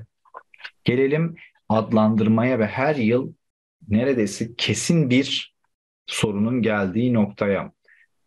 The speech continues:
Daha önce kovalent bağların isimlendirilmesinde şunları duymuş olabiliriz. Karbondioksit, işte alüminyum klorür veya buna bağlı olarak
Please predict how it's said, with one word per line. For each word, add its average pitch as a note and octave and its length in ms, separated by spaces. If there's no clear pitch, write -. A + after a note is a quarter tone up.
Daha G3+ 240
önce E3+ 260
kovalent F#3+ 500
bağların G#2+ 380
isimlendirilmesinde B2 920
şunları C#3 440
duymuş A2+ 340
olabiliriz. F#2 640
Karbondioksit, B2+ 1600
işte - 140
alüminyum A#2+ 680
klorür G#2+ 680
veya G#2 340
buna A#2 260
bağlı A2 240
olarak G#2+ 380